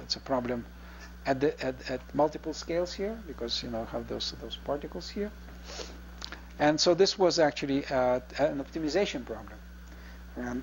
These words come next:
and we tried to, uh, tell to a Navy how to disperse those particles, right?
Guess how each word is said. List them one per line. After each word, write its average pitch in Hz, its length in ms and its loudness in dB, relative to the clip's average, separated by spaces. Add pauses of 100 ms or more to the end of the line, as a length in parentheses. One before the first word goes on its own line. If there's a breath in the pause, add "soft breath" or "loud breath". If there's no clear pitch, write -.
and 135 240 0
we 151 100 6
tried 170 360 2
to, 139 420 2
uh, 123 320 -4
tell 165 200 4
to 143 420 0
a 127 60 -8
Navy 170 440 2 (600 loud breath)
how 196 360 8
to 208 180 0
disperse 160 640 4
those 143 240 0
particles, - 520 -4 (1000)
right? 143 160 -4